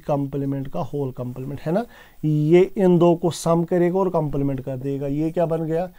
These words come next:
ए कॉम्प्लीमेंट का कॉम्प्लीमेंट, मैं यहाँ पे लिखूंगा is equal to A complement complement dot B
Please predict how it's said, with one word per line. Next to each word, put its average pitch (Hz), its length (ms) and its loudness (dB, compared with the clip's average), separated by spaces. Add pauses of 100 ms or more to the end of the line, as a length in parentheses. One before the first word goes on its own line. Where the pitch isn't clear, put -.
(340)
ए 165 100 4
कॉम्प्लीमेंट 156 560 0
का 151 120 -4
कॉम्प्लीमेंट, 165 760 -4 (680)
मैं 156 60 -8
यहाँ 135 180 -6
पे 160 100 -10
लिखूंगा 151 360 -8
is 143 260 -6
equal 147 280 -4
to 180 60 -18 (540)
A 165 100 2
complement 156 500 0
complement 175 520 -2
dot 156 320 4 (120)
B 151 80 -2